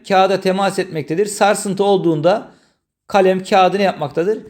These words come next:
Çizmektedir. Bu şekilde depremin şiddeti ve büyüklüğü ölçülmektedir. Deprem ölçen alete sismograf denilmektedir. Depremin büyüklüğü Richter ölçeğiyle ölçülmektedir diyoruz.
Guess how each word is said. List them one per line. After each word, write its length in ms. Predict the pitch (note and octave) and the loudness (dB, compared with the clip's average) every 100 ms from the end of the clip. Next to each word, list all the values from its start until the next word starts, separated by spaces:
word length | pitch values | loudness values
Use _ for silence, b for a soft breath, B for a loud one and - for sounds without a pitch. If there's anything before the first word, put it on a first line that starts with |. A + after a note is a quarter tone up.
| b b _ | b b _
Çizmektedir. 720 | - F#3+ F3+ F3+ E3+ G#3 G3 | -8 -4 -2 -2 -2 -2 -2
Bu 80 | G#3+ | 0
şekilde 480 | F#3+ E3+ G3+ E3+ | 0 2 2 2
depremin 380 | G3 G3 F3+ F#3 | 0 0 -2 -2
şiddeti 540 | F#3 A3 - E3+ G3+ F3+ | -4 -6 -4 -2 0 -2
ve 140 | D#3+ | -2
büyüklüğü 640 | F#3+ - C#3 E3+ A#3 B B B B D#3+ | -4 -4 0 0 0 B B B B 0
ölçülmektedir. 800 | F3+ F3+ F#3 F3 D#3 B2+ A#2+ D3 | 0 2 -2 -2 -4 -4 0 0
Deprem 340 | G3+ G3+ F#3+ | 2 0 0
ölçen 380 | F3 D#3+ E3 C#3+ | -2 -2 -2 -2
alete 500 | F3 E3 C#3+ C#3+ G3 | 2 2 2 -2 -4
sismograf 720 | G3 F#3 F3+ D#3 C3+ A#2 - | -4 -8 -6 -2 0 -2 -2
denilmektedir. 680 | D3+ F#3 G3 G3 G3 F#3+ G3 B B B B C#3+ | -4 -2 -2 -2 0 0 -2 B B B B 0
Depremin 580 | G3 G3+ G3 F#3 E3+ | 0 2 0 2 0
büyüklüğü 720 | F3 F#3 F3 D#3 E3+ G#3+ - - C#3+ | 0 -2 0 4 4 2 -4 -16 -4
Richter 380 | F#3+ F#3+ D#3 C3 | -4 -2 -2 -2
ölçeğiyle 1000 | - F3+ F3+ D#3+ C3+ A#2 D3 G3+ A3+ - _ _ - | 0 -2 0 -2 -2 0 0 0 -4 -14 _ _ -4
ölçülmektedir 880 | E3+ E3+ - C#3+ C3+ D3 D#3+ F#3+ D3+ | -2 -2 -4 -6 -6 -6 -6 -4 0
diyoruz. 300 | C3+ G2+ | 0 0